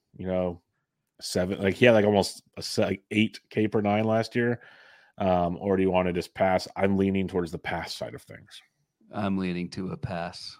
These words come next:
Speaker 2: especially given we will talk about Sale next,
Speaker 1: Yeah,
Speaker 2: like
Speaker 1: and
Speaker 2: Hunter
Speaker 1: there's a list
Speaker 2: Greene,
Speaker 1: even
Speaker 2: Jordan
Speaker 1: that,
Speaker 2: Montgomery. There's
Speaker 1: yeah, the next bracket, there's, like, upside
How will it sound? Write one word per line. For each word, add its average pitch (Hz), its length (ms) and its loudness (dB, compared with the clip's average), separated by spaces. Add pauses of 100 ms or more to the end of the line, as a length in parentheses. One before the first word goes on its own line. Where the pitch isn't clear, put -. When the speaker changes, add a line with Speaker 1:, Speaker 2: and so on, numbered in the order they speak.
(140)
Speaker 2:
especially 123 500 4
given 104 560 2
we 95 160 -4
will 92 160 -4
talk 92 220 -2
about 90 240 -2
Sale 90 320 4
next, 87 300 2
Speaker 1:
Yeah, - 100 -8
Speaker 2:
like 90 80 -8
Speaker 1:
and - 40 -12
Speaker 2:
Hunter 101 200 4
Speaker 1:
there's 95 160 2
a 95 40 4
list 95 280 6
Speaker 2:
Greene, 95 60 0
Speaker 1:
even 95 80 0
Speaker 2:
Jordan 92 180 4
Speaker 1:
that, 92 80 4
Speaker 2:
Montgomery. 92 420 0
There's 98 420 -2
Speaker 1:
yeah, 101 120 2
the 90 100 2
next 92 300 2
bracket, 92 400 2
there's, 90 120 -2
like, 90 160 -4
upside 90 460 -4